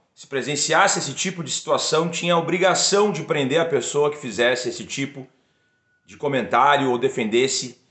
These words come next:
esse tipo de proposta. Então, como isso é uma mentira, as pessoas que estão divulgando essa informação serão responsabilizadas na lei por estarem falando absurdos. Até porque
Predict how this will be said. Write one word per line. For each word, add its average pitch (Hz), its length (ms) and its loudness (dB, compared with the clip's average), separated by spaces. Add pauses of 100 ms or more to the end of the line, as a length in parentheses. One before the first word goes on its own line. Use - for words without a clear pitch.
esse 110 240 -8
tipo 135 280 -8
de 131 100 -8
proposta. 117 800 0 (760)
Então, 160 560 -2 (540)
como 175 260 0
isso 185 160 0
é 160 60 2
uma 139 100 2
mentira, 165 840 0 (640)
as 113 100 -16
pessoas 165 400 0
que - 60 -4
estão 170 300 0
divulgando 175 580 2
essa 185 140 0
informação 165 760 0 (720)
serão 160 380 2
responsabilizadas 180 1200 2
na 156 140 2
lei 151 520 0 (760)
por - 120 -18
estarem 147 440 0 (320)
falando 143 640 2
absurdos. 135 920 -2 (580)
Até 160 240 -4
porque 180 680 -2